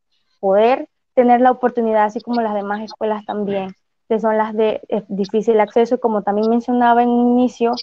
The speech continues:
pues, con encontrar un indicador, por ejemplo, como la fenolftaleína, es difícil de conseguir, y, por ejemplo, para el lado del interior no, eh, no se encuentra, sino que es en la capital.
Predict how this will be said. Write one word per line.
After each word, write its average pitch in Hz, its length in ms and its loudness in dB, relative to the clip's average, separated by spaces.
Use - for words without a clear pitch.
pues, 220 400 2
con 233 180 2
encontrar 226 580 2
un 247 180 2
indicador, 226 540 2
por 214 120 0
ejemplo, 214 380 -2
como 196 200 -4
la 196 160 0
fenolftaleína, 226 880 -2
es 214 220 -4
difícil 269 580 -4
de 220 140 0
conseguir, 220 580 -2
y, - 60 -6
por - 180 -2
ejemplo, 220 320 -2
para 208 220 4
el 196 60 6
lado 202 200 4
del 233 140 2
interior 220 500 0
no, 226 360 -2
eh, 202 260 2
no 233 220 -2
se 269 80 0
encuentra, 247 400 2
sino 214 280 -2
que 220 60 -4
es 226 80 -4
en 226 100 0
la 214 120 0
capital. 196 500 -6